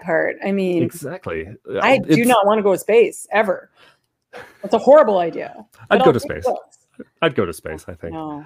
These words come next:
Speaker 2: I think
Speaker 1: Everything
Speaker 2: if
Speaker 1: bad
Speaker 2: it
Speaker 1: happens.
Speaker 2: I, I'm, I'm one of those, "Yeah, sure, sign me up, whatever." Uh, it,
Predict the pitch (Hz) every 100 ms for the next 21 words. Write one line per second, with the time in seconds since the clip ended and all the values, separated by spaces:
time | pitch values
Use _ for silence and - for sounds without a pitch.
0 | - - 147 - 302 - 202 196 165 156
1 | 165 - _ _ - - _ - - -
2 | - 180 190 180 175 - - 170 180 170
3 | 135 135 120 120 113 107 - 147 226 170
4 | - 160 131 - 135 117 98 - 98 92
5 | - - - 110 107 - - 123